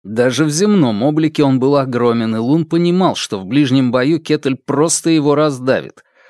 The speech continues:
Он пригнулся, уворачиваясь от удара, и попытался вцепиться твари в горло. Однако он не ожидал, что Скверн быстро отскочит назад и схватит его за плечо.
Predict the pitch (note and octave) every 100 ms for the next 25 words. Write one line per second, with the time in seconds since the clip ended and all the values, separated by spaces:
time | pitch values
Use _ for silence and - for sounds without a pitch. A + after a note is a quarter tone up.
0 | _ _ - E3 D#3+ G3+ F#3+ F3 F3 E3+
1 | - F3 D#3+ D#3+ D3+ D#3 E3+ D#3+ D3+ D3
2 | D#3+ C#3+ C#3 C#3 C3+ C3+ D3+ - D3 E3
3 | E3+ - D3 - C3+ - D#3+ - D#3 D3
4 | C3+ C#3 C3+ C3 A#2 A2+ G2 F2+ E2 -
5 | _ - - - F#2 G2 A#2 - B2 B2
6 | C3 A2+ C#3+ D#3+ D3+ - G2 - - C#3
7 | C3 A#2+ A2+ D#3+ - C#3+ C3+ - D#3+ -
8 | C3+ C#3 B2 A#2+ C#3+ C#3 - B2 C3+ C#3
9 | B2+ C3 B2+ A#2+ - C#3 C3 - A#1+